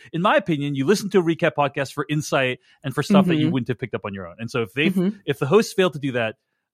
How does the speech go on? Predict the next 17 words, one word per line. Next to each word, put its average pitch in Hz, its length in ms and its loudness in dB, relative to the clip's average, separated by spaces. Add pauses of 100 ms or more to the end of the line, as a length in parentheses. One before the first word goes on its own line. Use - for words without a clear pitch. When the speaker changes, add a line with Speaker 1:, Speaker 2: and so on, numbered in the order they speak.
Speaker 1:
uh, 117 320 -2
I 123 100 0
understand 147 360 -2
why 123 100 -4
people 113 300 -6
are 104 60 -4
upset. - 220 -12
People 202 320 -2
literally 196 380 4
writing 147 320 2
in 131 100 -4
saying 120 380 -4 (240)
they 139 80 -2
were 135 160 -2
screaming 208 840 0
at 160 280 -2
their, 151 160 2